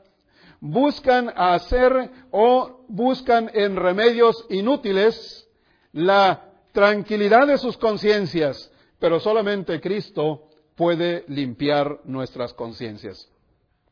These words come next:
Hay un hombre conocido en el, en el cristianismo, este hombre se llama Martín Lutero. ¿Cuántos han oído de este hombre, Martín Lutero? Este hombre, hermanos,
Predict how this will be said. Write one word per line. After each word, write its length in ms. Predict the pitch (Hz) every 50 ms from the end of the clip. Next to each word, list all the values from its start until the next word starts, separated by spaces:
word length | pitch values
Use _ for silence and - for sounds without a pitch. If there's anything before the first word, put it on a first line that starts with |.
| _ _ _ _ _ _ _ _
Hay 180 | - 151 180 220
un 80 | 226
hombre 380 | 220 226 226 214 214 208 190 -
conocido 600 | - 185 175 165 151 - 196 190 196 190 190 185
en 200 | 175 165 160 151
el, 320 | 143 143 139 131 123 117 - _ _ -
en 100 | 143 143
el 140 | 143 123
cristianismo, 720 | - 151 139 - - 139 135 151 170 175 180 175 175 170 151
este 240 | 147 135 - - 143
hombre 240 | 151 156 151 151
se 140 | 143 - 131
llama 440 | 131 135 139 143 151 143 135 131 - _
Martín 680 | - 127 131 127 120 117 - 170 202 220 226 240 226 - _ _ _
Lutero. 540 | - 135 135 131 131 - 120 110 101 92 92 _ _ _
¿Cuántos 320 | _ 165 185 - - -
han 80 | 175 165
oído 260 | 160 147 147 147 139
de 100 | 123 127 120
este 180 | - _ 117
hombre, 220 | 113 104 110 107 110
Martín 520 | 107 110 110 - - 160 170 180 180 - _ _
Lutero? 420 | 147 120 117 110 - - - 95 - _ _ _ _ _ _ _ _ _ _ _ _ _ _ _ _
Este 300 | - 170 202 202 - 233
hombre, 360 | 220 220 254 269 262 262 247
hermanos, 720 | 226 214 220 226 220 202 175 - - - - - - -